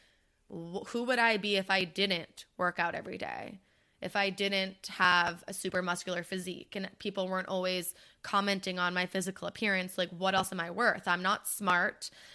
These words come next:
I don't, I'm not, I don't feel like I'm the funniest. I don't have the best personality. Like, I'm not the best looking. So w-,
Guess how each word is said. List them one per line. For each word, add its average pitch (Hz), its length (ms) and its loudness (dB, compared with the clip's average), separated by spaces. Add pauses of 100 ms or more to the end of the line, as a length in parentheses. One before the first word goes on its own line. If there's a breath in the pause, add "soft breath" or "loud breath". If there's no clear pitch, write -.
(140)
I 180 180 4
don't, 190 240 -2
I'm 196 140 2
not, 202 200 2
I 202 60 4
don't 196 140 0
feel 208 100 0
like 208 100 2
I'm 220 120 0
the 220 80 0
funniest. 185 480 2
I 190 40 0
don't 190 80 -2
have 202 140 -4
the 214 80 -2
best 214 220 2
personality. 185 760 2
Like, 185 200 2
I'm 185 100 2
not 185 160 2
the 202 80 -6
best 226 240 0
looking. 202 600 -2 (300 loud breath)
So 190 560 0 (260)
w-, 185 320 -12